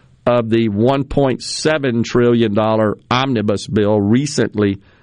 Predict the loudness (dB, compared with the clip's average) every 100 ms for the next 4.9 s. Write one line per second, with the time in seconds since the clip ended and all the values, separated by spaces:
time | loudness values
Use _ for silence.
0 | _ -12 -4 0 0 0 -2 -2 0 0
1 | -2 -6 -16 _ _ _ _ _ _ _
2 | _ _ _ _ _ _ _ _ _ _
3 | _ -20 -6 -2 0 0 0 0 0 0
4 | 0 0 -2 -2 -4 -4 -2 -2